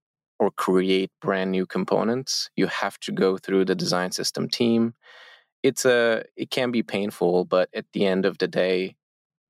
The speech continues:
everything's, you're sort of, you have clarity around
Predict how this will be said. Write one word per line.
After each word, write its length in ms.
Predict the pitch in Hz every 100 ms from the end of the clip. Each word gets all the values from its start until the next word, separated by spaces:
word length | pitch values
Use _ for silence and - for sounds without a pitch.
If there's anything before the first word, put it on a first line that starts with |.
| _ _ -
everything's, 880 | 104 107 104 101 95 92 92 - -
you're 180 | - 107
sort 200 | - 101
of, 120 | 90
you 120 | 98 -
have 220 | 101 -
clarity 460 | - 101 101 95
around 640 | 92 95 95 92 92 95